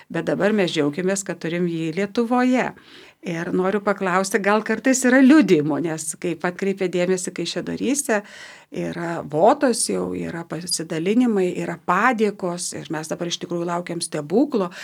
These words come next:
kad būtų jau kanonizacija įvyktų ir, aišku, jau labai norim, <laughs> kad kuo greičiau, bet tai yra Dievo valia, būk valia tavo, kaip pats Teofilius sakydavo. Tai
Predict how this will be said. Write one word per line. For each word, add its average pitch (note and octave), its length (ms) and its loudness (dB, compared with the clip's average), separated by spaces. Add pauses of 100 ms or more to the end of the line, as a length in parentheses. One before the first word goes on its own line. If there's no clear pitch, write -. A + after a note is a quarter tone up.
(320)
kad E3 260 -8
būtų F#3 400 2 (720)
jau G3 320 4
kanonizacija G3 1040 2
įvyktų G#3+ 600 0 (160)
ir, E3 420 -10 (720)
aišku, G3 380 2
jau D#3+ 100 4
labai D#3 300 8
norim, C#4+ 460 8
<laughs> - 60 -6
kad C4 180 2
kuo B3 140 6
greičiau, G#3+ 540 2
bet E3 240 -8
tai E3+ 120 -6
yra E3+ 140 -8
Dievo F3+ 340 -4
valia, F3 280 -6
būk F3 280 -8
valia D3+ 200 -12
tavo, A3 360 -4 (320)
kaip A3 240 -6
pats A3+ 180 -4
Teofilius G#3+ 520 -2
sakydavo. G3 580 -6 (460)
Tai E3+ 140 -8